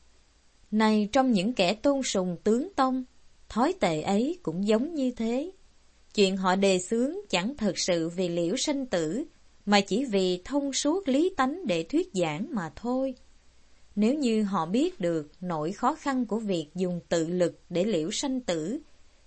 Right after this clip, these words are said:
quyết sẽ chẳng chịu dốc sức nơi chuyện ấy, bỏ qua tịnh độ không hỏi đến. Nếu kẻ nào chê bai,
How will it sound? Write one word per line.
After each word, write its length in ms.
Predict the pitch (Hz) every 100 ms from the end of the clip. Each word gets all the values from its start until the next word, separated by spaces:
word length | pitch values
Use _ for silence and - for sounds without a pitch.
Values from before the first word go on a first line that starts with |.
| -
quyết 220 | 254 359
sẽ 220 | - 185 202
chẳng 300 | - 170 254
chịu 280 | 196 156
dốc 200 | 156 269 294
sức 320 | - 392 339
nơi 160 | 277 262
chuyện 260 | 185 156
ấy, 380 | - 190 233 359 - -
bỏ 240 | 175 156 202
qua 360 | - 247 254 254
tịnh 260 | 175 156 170
độ 280 | 165 151
không 260 | 156 - 247
hỏi 280 | 165 151 156
đến. 360 | 196 214 285 370 _ _ - - _ _ _ -
Nếu 340 | 208 226 330 392
kẻ 160 | 180 240
nào 260 | 247 185
chê 260 | 180 269 277
bai, 400 | 262 262 277